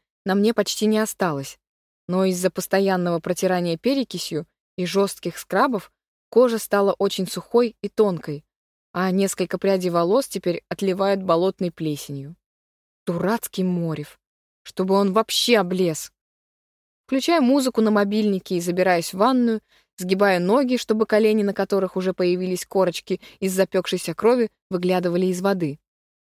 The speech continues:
Смотрю на поблекшие тюремные звёзды и тяжело вздыхаю. Затем поднимаю руку и рассматриваю символ своего имени на запястье. Почему-то именно его мне не захотелось стирать.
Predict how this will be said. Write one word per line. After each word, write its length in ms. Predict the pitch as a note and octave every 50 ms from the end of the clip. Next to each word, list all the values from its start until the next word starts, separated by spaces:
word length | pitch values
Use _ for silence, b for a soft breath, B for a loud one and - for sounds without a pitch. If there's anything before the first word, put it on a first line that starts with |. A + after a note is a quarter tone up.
| _ _
Смотрю 380 | - - F3+ F3+ E3+ F#3+ G3+
на 100 | G3 F#3+
поблекшие 560 | E3+ F#3 E3+ F3 F3+ F3+ F3 - - - F3 E3
тюремные 460 | - F3 F3 E3+ E3+ E3 D#3+ D#3 D3+
звёзды 520 | D#3 D#3+ E3 G#3 A3+ A#3 G#3 F#3 F3 F3 _ _ _ _ _ _ _ _
и 80 | F3+
тяжело 400 | F3 - F#3 E3+ F3 E3+ F3 G3+
вздыхаю. 640 | G#3 G3+ F#3 F#3 F#3 F3 - E3 D3+ D3 C#3 C#3+ D#3 - _ _ _ _ _ _ _ _ _ -
Затем 320 | F3 F3+ F3 - F#3+ F#3
поднимаю 520 | F#3 - F3+ E3+ F3+ F3+ F#3 F3+ F3 E3+ E3+
руку 340 | F#3+ B3 B3+ - - F#3 - _ _ _ _ _ _ _
и 80 | -
рассматриваю 680 | F#3 F#3 F#3 - - G3+ G3+ G#3 - G3 F3+ F3 F3 E3+
символ 440 | E3 - - - A3+ A#3 A3 G3+ F#3+
своего 440 | - - - F3 E3 E3+ E3+ F3+ F#3
имени 400 | - - G3+ G3+ F#3 F3 E3 D#3+
на 120 | D#3 D#3+
запястье. 640 | D#3+ E3+ E3 - D#3+ D3+ D3 - - - - E3+ - _ _ _ _ _ _ _ _ _ _ _ _ _ _ _ _ _
Почему-то 440 | - - - - G3 G#3 G#3+ - G#3+
именно 520 | - - - A3 A#3 A#3 A#3 A3+ A3 A3 A3
его 380 | G#3+ G3+ G3+ G3+ G3 A3+ C4+
мне 220 | C4 A#3+ G#3+ G#3+ G#3+
не 120 | G#3+ G#3+
захотелось 640 | G3 G3+ - - G#3+ - - - G3+ F3 D#3 D3+
стирать. 480 | - - - E3 D3+ C#3 C3+ - - -